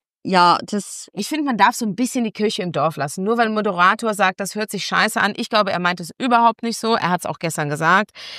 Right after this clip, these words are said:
Speaker 2: Ich, ähm, es gibt Länder, in denen es viel zu übertrieben ist. Ähm, ich sag mal Amerika. Ähm, da kann ein Professor noch nicht mal sagen, „Hallo, liebe Schüler“, sondern er muss sagen, „Hallo, liebe SchülerInnen.“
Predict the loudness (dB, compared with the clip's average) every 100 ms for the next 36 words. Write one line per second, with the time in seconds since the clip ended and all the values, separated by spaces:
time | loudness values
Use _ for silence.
0 | -16 -2 -2 0 0 2 2 0 -2 -4
1 | -6 -12 -12 -4 -2 -2 0 2 4 4
2 | 4 2 -2 -2 -4 -4 -4 -6 -4 -2
3 | -2 0 -2 -2 -4 -2 0 0 -2 -2
4 | -4 -2 -2 0 2 0 0 2 4 2
5 | -2 -20 -20 -16 -2 0 2 2 0 0
6 | 0 -2 -4 -4 0 0 0 0 0 -2
7 | -2 0 2 2 2 2 2 2 2 2
8 | 2 0 -2 -2 0 4 4 2 -2 -6
9 | -2 -2 -4 -6 -4 -4 0 2 2 2
10 | 0 2 4 4 2 2 4 6 4 2